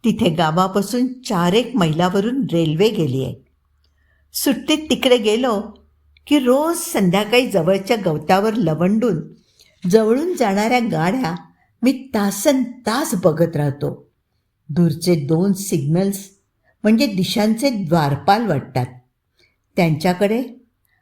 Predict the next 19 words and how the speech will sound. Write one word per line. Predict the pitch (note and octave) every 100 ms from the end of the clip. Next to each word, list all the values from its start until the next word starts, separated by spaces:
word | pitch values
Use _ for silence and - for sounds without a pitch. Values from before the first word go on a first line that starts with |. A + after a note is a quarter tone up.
| _
आणि | A#3+ C4 C#4+ C4+
त्या | A#3 C4+
दूर | G#3 F3+ A3 A#3+ C4+ C#4
कुठेतरी | C4+ A3+ A#3 A3+ A#3 B3
मिळालेल्या | A3 F3 F#3 G3+ A3+ B3
रुळांकडे | A#3 F3 E3+ G3 G3+ A3+
पाहिल्यावर | A3+ F3+ D#3 E3 G3+ G#3 F3 - _ _ _ _ _ _ _ -
उगाचच | C4 D#4 D#4 E4+ E4 G#3
हुरहुर | A3+ F3+ F3+ A3+
वाटते. | C#4 C3 - - D3+ D#3 - _ _ _ _ _ _ -
काहीतरी | A3 A3 G#3+ F3+ G#3+
सलतं | - D3+ D3+ - D#3 - _ _ _ G#3
आणि | F3+ G3+ G3 - _ _ _ _ _ C4+
काहीतरी | B3+ C4+ C4 G#3
सुखावतं. | C#4+ - - G3 E3+ G3+ A3 C#3 B2+ - _ _ _ _ _ _ -
आता | G3 A3+
एवढा | A3 F3 D#3+ A3
मोठा | A3+ F#3 F3+ G3+
मी, | G3 F#3+ A3 E3+ A3+ -